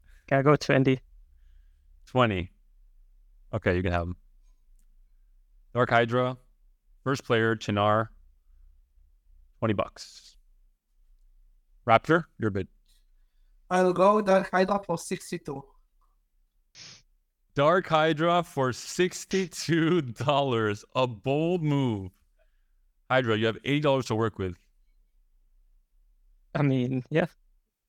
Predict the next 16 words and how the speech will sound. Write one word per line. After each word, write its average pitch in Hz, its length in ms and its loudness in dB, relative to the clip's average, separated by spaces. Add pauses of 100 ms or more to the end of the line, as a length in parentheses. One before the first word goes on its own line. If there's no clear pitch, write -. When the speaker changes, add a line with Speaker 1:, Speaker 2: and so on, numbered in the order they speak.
(200)
Speaker 2:
You 113 100 -6
bet 127 160 0
yourself 170 340 0
in 143 120 0
the 120 160 0
pick'ems 156 420 -2
last, 117 440 -4
last 117 220 -2
season. 151 420 -4 (840)
You 113 80 -4
had 110 140 0
confidence 127 420 0
in 131 80 0
your 123 160 -2
own 139 180 0
results, 156 560 -2